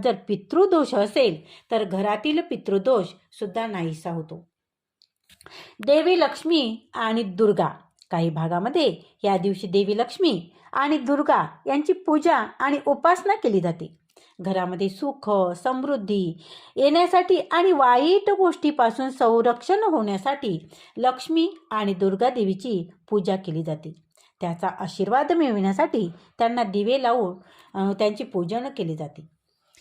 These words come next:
आता आपण बघूया दीप अमावस्या यांची कथा काय आहे किंवा त्याबद्दल कथा क-, कशा प्रकारची कथा आहे त्याबद्दल बघूया. तर पूर्वी एका नगरामध्ये एक राजा राहत होता.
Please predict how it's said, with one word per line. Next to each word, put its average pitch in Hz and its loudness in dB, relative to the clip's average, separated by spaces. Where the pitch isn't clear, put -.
आता 359 0
आपण 466 -2
बघूया 277 0
दीप 359 2
अमावस्या 220 -2
यांची 226 -4
कथा 220 2
काय 202 0
आहे 165 -2
किंवा 269 -2
त्याबद्दल 233 2
कथा 254 0
क-, 247 0
कशा 254 2
प्रकारची 302 0
कथा 214 -2
आहे 247 0
त्याबद्दल 196 0
बघूया. 220 2
तर 392 6
पूर्वी 403 4
एका 415 2
नगरामध्ये 277 2
एक 330 2
राजा 254 4
राहत 262 0
होता. 156 -12